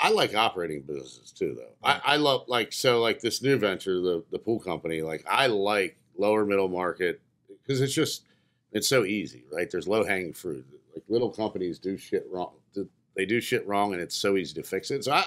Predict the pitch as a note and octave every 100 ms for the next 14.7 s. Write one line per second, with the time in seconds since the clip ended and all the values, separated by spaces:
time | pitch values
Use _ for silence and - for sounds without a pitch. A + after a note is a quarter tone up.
0 | D#3+ F#3+ B2 G2 F#2 F#2+ F2 D#2+ F2 F#2+
1 | G2+ - _ - _ _ _ _ C3 F3
2 | D3 B2 - _ _ _ _ _ _ _
3 | _ C3 C#3 C#3 A2 G2+ F2 - _ _
4 | - A2 A2+ G#2+ G2 C#2+ F2+ G#2+ A#2 -
5 | _ _ _ _ _ _ G2 F2 C#2+ -
6 | _ F2+ F2 F2 - - G#2+ A2+ - A#2
7 | G2+ F2+ _ G2+ F#2+ - A2+ - - -
8 | E2+ E2+ D#2 - E2+ C#2+ - E2 E2 D#2+
9 | D#2+ D2 C#2+ C2+ C#2+ - D#2+ E2+ G#2 G2+
10 | E2+ - _ _ _ A#2 A2+ C3+ A2+ -
11 | F#2 E2+ D#2+ D#2 - _ _ _ _ _
12 | - F2 F2 D#2+ E2+ C#2+ E2 D#2+ D#2 D2
13 | C2 _ _ _ E2 D2+ C2+ D#2+ D2+ E2+
14 | D#2+ C#2 C2+ B1+ B1 _ _